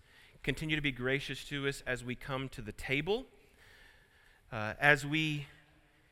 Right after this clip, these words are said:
consider our sin and the sacrifice of Jesus for sinners like us. The only begotten Son,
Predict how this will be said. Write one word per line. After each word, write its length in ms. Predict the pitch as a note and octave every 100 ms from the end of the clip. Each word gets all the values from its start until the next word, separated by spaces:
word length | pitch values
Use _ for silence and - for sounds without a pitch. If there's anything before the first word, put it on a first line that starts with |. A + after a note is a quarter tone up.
| -
consider 600 | - D#3 - E3+ F#3 A#3+ B3 - - - - - - - - -
our 180 | C3+ E3
sin 560 | - - D#3+ F3+ A#3+ C4 - - -
and 160 | C#3+ C#3
the 60 |
sacrifice 920 | C3+ - C#3+ E3 E3+ - D#3 D#3+ -
of 100 | D3+
Jesus 560 | A#2+ A#2 D3 D#3+ F3 -
for 160 | - C#3
sinners 480 | - D3 D3+ D#3
like 300 | C#3 B2+ C3 -
us. 380 | C3+ D3+ - - - - -
The 140 | B2+
only 260 | C#3 D3+ D3
begotten 480 | C3+ C3 C3 F#2+ A#2
Son, 440 | - G#2 F#2+ F2